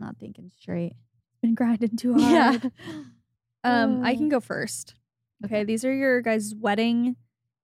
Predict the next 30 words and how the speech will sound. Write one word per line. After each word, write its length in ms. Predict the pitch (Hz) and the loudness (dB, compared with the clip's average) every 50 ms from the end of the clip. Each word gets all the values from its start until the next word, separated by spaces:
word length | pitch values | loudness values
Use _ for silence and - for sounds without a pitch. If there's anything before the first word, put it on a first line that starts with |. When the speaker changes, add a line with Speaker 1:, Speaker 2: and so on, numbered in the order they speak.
| _ _ 220 | _ _ -4
Speaker 2:
nightmare 480 | 214 202 185 - - 196 180 175 196 | -4 -2 -2 -4 -6 -6 -4 -4 -6
stories. 500 | - - - - - 62 - 226 - - _ _ _ _ _ - | -6 -8 -10 -10 -10 -10 -10 -12 -12 -14 _ _ _ _ _ 0
"Our 140 | 254 254 247 | 2 2 2
food 280 | - - 285 277 277 320 | 2 0 2 2 2 2
was 160 | 403 392 - | 2 0 -2
cold 420 | - - - 208 185 - 208 233 - | -6 -2 -2 0 0 0 -2 -4 -2
and 160 | - 233 226 | 0 0 2
gave 180 | 226 208 208 214 | 4 2 2 2
my 140 | 226 233 226 | 2 0 0
husband 420 | 214 220 214 202 214 208 208 202 | 0 -2 -4 -2 -2 -4 -4 -4
food 260 | - - 277 339 - - | -2 0 0 0 0 -2
poisoning. 560 | - 214 170 - - 156 98 82 - - - - | -8 -6 -6 -6 -8 -10 -12 -12 -14 -16 -12 -8
So 160 | - - 240 | -2 -2 -2
he 200 | 233 - 285 254 | 0 0 -2 0
got, 120 | 339 370 359 | 2 2 2
Speaker 1:
Oh. 300 | 339 302 262 226 190 165 | 4 4 2 0 0 0
Speaker 2:
he 80 | 285 | 0
got 180 | - 330 - - | 0 0 -2 -2
to 100 | - 294 | -6 -6
spend 320 | - - - 285 262 254 - | -6 -4 -2 -2 -2 -2 -2
our 200 | - 247 247 233 | -2 -2 -2 0
wedding 320 | 220 220 220 226 220 214 | -2 -2 0 0 0 0
night 240 | 220 214 214 220 - | 0 -2 -2 -4 -4
on 120 | 220 220 | -2 -2
the 100 | 226 233 | -2 -4
toilet. 600 | - - - 247 226 220 208 160 131 160 208 - _ _ _ _ _ _ _ _ _ | -4 -6 -4 -2 -2 -2 -2 -4 -6 -8 -10 -12 _ _ _ _ _ _ _ _ _
Super 480 | - - - - 254 233 - 226 220 214 | -10 -8 -2 0 0 0 2 0 0 0
romantic." 880 | 214 196 196 - - - 220 208 - - 78 80 - - - - _ _ _ _ _ _ _ _ - | 0 -2 -2 -4 -8 -10 -10 -10 -8 -8 -8 -8 -8 -10 -18 -20 _ _ _ _ _ _ _ _ -4
Speaker 1:
Oh, 720 | 262 254 254 247 240 240 233 233 233 233 226 226 226 226 226 | -2 0 0 2 2 0 0 -2 -2 -4 -4 -6 -6 -8 -12
that 140 | 240 240 | -14 -20